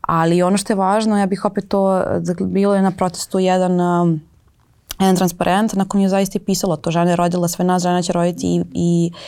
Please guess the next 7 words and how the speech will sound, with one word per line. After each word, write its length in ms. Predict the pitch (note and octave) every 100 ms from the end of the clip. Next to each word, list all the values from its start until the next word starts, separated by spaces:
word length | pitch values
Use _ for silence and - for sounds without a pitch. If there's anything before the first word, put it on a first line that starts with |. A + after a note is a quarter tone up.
| - -
revoluciju”, 840 | F3+ E3+ F#3 A3 A#3+ C4 A#3+ A#3
i 140 | A3+ A3+
u 60 |
pozadini 440 | G3+ G#3+ G3+ G#3 G3+
slika 300 | G#3+ G3+ F#3+
Milunke 340 | F#3+ F#3+ F3
Savić. 440 | - - - -